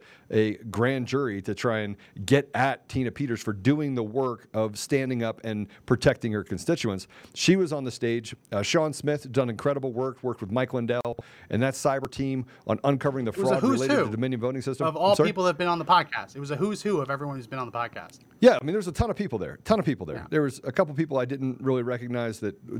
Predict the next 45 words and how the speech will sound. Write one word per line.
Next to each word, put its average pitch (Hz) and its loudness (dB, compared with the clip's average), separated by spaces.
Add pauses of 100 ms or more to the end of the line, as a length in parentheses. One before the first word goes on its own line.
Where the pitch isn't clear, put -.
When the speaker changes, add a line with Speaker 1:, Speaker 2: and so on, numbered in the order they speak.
(120)
Speaker 1:
you 120 2
know, 104 0 (120)
got 117 6
on 113 2
stage. 107 -4
You 110 -2
have 110 -2
someone 113 -2
running 110 -4
for 98 -6
governor 113 -2 (220)
who's 117 0
pretty 123 2
awesome, 107 -4
uh, 104 -2
Danielle. 104 -2 (420)
Um, 90 2
you 113 4
know, 95 2
I, - -2
I 117 2
have 127 -2
not 113 -4
come 110 -4
out 104 -4
and 95 -12
supported 104 0
anyone 107 -4
in 107 -2
the, 92 -2
in 104 -2
that 92 -2
fight, 101 0
but 180 0
it 220 0
was 175 -2
an 196 -4
F 202 -2
E 202 -2
C 196 -4
meeting 165 0
to 120 -4
talk 147 0
about 123 -2
truth. - -4